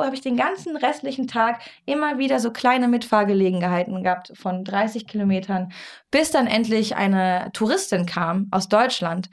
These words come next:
die nach Sevilla wollte. Und die hat mich dann den, die ganze Nacht mitgenommen. Und jetzt kommt der größte Teil. Wo schlafe ich?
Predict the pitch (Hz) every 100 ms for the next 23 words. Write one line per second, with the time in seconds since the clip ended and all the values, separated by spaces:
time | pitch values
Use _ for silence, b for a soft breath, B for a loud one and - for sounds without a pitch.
0 | B B B B _ - 202 196 190 196
1 | - 202 208 254 185 180 180 196 - 190
2 | 208 233 226 214 208 _ 190 185 190 190
3 | 196 202 196 208 302 - 262 220 - 214
4 | 208 - 190 180 180 185 B B B B
5 | 196 185 180 180 - - - - - 202
6 | 196 220 202 190 196 208 220 247 247 302
7 | 302 - _ - B B B B _ _
8 | 220 269 269 240 240 214 196 -